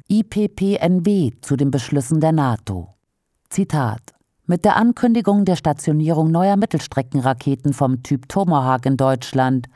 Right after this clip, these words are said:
sollen erstmals seit dem Abzug der atomaren Mittelstreckenraketen im Jahr neunzehnhunderteinundneunzig im Zuge des I-N-F-Abkommens wieder Raketen auf deutschem Boden stationiert werden.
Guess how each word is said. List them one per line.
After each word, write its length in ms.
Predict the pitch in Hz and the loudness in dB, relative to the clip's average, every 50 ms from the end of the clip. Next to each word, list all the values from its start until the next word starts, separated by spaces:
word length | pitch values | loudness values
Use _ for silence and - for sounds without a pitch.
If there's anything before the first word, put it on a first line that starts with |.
| - - - - - | -20 -20 -20 -18 -10
sollen 320 | - - 170 180 185 180 - | -2 0 2 2 2 0 0
erstmals 640 | - 175 175 175 - - - 190 180 180 180 - | 0 0 0 0 -2 -2 -2 0 0 0 0 0
seit 220 | - 190 220 - - | 0 0 0 0 0
dem 100 | 226 - | -2 0
Abzug 460 | - 196 - - - - 143 127 - | -2 -4 -6 -6 -6 -6 -6 -4 -2
der 120 | 147 - | -2 -2
atomaren 460 | - 147 - 165 156 151 147 147 147 151 | -2 -2 -2 0 0 2 2 2 2 0
Mittelstreckenraketen 1040 | 151 147 - 147 - - 156 151 151 156 147 143 147 143 - - 160 151 - 156 | 0 -2 -4 -6 -4 -2 -4 -2 -2 -2 0 0 -2 -2 -2 -4 -4 -2 -2 -2
im 80 | 110 151 | 0 0
Jahr 240 | 156 160 156 156 151 | 2 2 2 2 2
neunzehnhunderteinundneunzig 1600 | 151 151 147 - 151 151 151 156 156 151 151 - 151 165 170 165 160 160 165 175 180 165 - - - 135 127 120 123 - - - - | 2 0 0 0 0 2 2 2 0 0 0 0 0 0 0 0 0 2 0 0 0 -2 -4 -6 -4 -4 -4 -4 -6 -10 -6 -2 0
im 160 | 190 175 - | 0 0 -2
Zuge 420 | - - - 233 226 190 247 220 | -4 -4 -2 -2 0 0 0 0
des 180 | 185 196 - - - - | 0 -2 -4 -4 -4 -2
I-N-F-Abkommens 1160 | 208 185 160 185 - - 202 - - - - - - - - 143 139 143 139 139 - - - | 0 2 2 2 2 0 -2 -2 0 -2 -4 -4 -2 -2 0 2 2 2 0 0 -2 -4 -2
wieder 480 | - 233 247 202 156 135 127 117 98 - - | 0 2 2 2 2 2 2 2 0 -4 -6
Raketen 640 | - - 147 147 - - 185 175 170 - - 185 - | -4 -2 -2 -2 0 0 0 0 0 0 -2 0 2
auf 240 | - 160 160 - - | 2 0 0 -2 -2
deutschem 440 | - 160 156 151 - - 180 170 151 | 0 0 0 0 0 -2 -2 0 0
Boden 300 | 175 180 170 131 127 113 | 0 0 2 2 0 -2
stationiert 720 | - - 113 113 - - - 117 113 107 104 101 - - | -2 -2 -4 -4 -4 -2 -2 -2 0 0 -2 -4 -4 -4
werden. 400 | 101 98 95 92 87 87 82 | -4 -4 -4 -4 -6 -8 -10